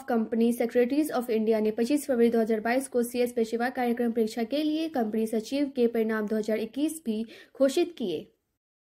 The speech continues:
परिणाम सह अंक विवरणन की कोई भौतिक प्रति जारी नहीं की जाएगी। कार्यकारी कार्यक्रम और व्यवसायिक कार्यक्रम के लिए अगली परीक्षा एक जून से दस जून दो हज़ार बाईस तक आयोजित की जाएगी,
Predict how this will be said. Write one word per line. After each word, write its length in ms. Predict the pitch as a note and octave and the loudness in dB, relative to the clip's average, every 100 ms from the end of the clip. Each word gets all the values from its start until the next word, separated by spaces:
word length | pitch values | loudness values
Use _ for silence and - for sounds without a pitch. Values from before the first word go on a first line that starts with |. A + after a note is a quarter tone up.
| _ | _
परिणाम 360 | A#3+ B3 D4 G#4+ | -2 0 2 0
सह 200 | G#4+ F4+ | 2 2
अंक 360 | - B3 B3 | 2 -2 0
विवरणन 720 | A#3+ A#3 A3+ A#3+ B3 C4+ D#4+ | 0 2 2 2 2 2 0
की 160 | D4+ B3 | -2 -6
कोई 260 | A#3+ C4+ D4+ | -2 0 0
भौतिक 480 | B3+ A#3 A3+ C#4+ | 0 -2 -2 -6
प्रति 440 | - A#3 A#3 A#3+ A#3 _ - | -4 -4 0 -2 -2 _ -4
जारी 260 | B3 A#3+ | 0 2
नहीं 200 | D#4 G#4 | 4 4
की 160 | A4+ G4+ | 4 2
जाएगी। 600 | B3 F#3+ F3 - - F#3+ _ _ _ _ _ _ _ | 2 0 -4 -10 -18 -20 _ _ _ _ _ _ _
कार्यकारी 560 | B3 A#3+ B3 B3 B3 D#4 | -2 2 4 4 2 2
कार्यक्रम 520 | C4+ A3+ A3 A3+ A3+ - | 4 2 2 0 0 -2
और 180 | G#3 | -2
व्यवसायिक 600 | G#3 G#3+ A3 B3 B3 D#4 | 0 0 0 0 0 0
कार्यक्रम 500 | D#4 A#3+ A3+ A#3 A3+ | 0 2 2 2 2
के 140 | A3 A3+ | 2 0
लिए 180 | A3 A3 | 0 0
अगली 280 | G#3 G#3+ | 0 0
परीक्षा 400 | C4+ A#3 A3 - | 0 0 0 -4
एक 200 | A#3 C4 | 0 0
जून 320 | A#3+ B3+ B3+ A#3+ | 0 0 -2 -2
से 220 | A#3+ A3+ | 0 0
दस 260 | A#3 C4+ - | 2 -2 0
जून 160 | A#3+ | 0
दो 100 | A3+ | 2
हज़ार 220 | A3 G#3+ | 0 0
बाईस 320 | G3+ G#3+ B3+ - | -2 -2 -2 -2
तक 140 | C4+ | -6
आयोजित 360 | G#3+ G#3+ G3 G#3+ | -4 -4 -4 -4
की 160 | C4+ C4 | -2 -2
जाएगी, 460 | C#4+ D4 C#4 G#3 | 0 -2 -4 -10